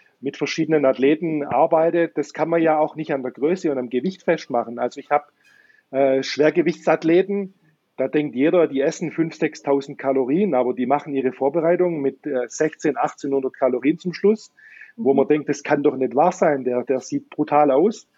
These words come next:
Speaker 1: Ähm, und wenn ich's dann auch mit mir vergleiche,
Speaker 2: Ja.
Speaker 1: äh, das passt ja so nicht zusammen.
Speaker 2: Weil
Speaker 1: Also das kann man, man kann's nicht pauschalisieren. Und das sind dann genau die, die einfach nicht so eine gute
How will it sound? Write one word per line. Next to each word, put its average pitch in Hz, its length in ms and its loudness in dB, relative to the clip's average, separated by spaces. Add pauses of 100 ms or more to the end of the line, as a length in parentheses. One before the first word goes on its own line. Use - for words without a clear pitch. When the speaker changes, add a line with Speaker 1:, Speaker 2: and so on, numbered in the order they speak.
(320)
Speaker 1:
Ähm, 156 320 2
und 135 100 -6
wenn 151 120 2
ich's 180 140 -4
dann 147 120 2
auch 143 160 0
mit 135 140 -6
mir 190 160 2
vergleiche, 208 520 0 (180)
Speaker 2:
Ja. 151 260 2
Speaker 1:
äh, 143 60 -2
das - 200 -8
passt 185 300 -2
ja 151 320 0
so 165 180 -4
nicht 165 220 -4
zusammen. 185 320 -2
Speaker 2:
Weil 220 100 -4
Speaker 1:
Also 233 180 -4
das - 120 -20
kann 160 180 0
man, 165 120 -2 (300)
man 139 120 -4
kann's 185 320 -4
nicht 185 180 -8
pauschalisieren. 185 880 -2
Und 127 120 -4
das 156 120 -2
sind 196 160 -2
dann 180 200 2
genau 147 300 2
die, 208 320 -4 (640)
die 135 140 -2
einfach 160 480 0 (720)
nicht 160 300 -4
so 190 100 0
eine 147 160 0
gute 185 360 -2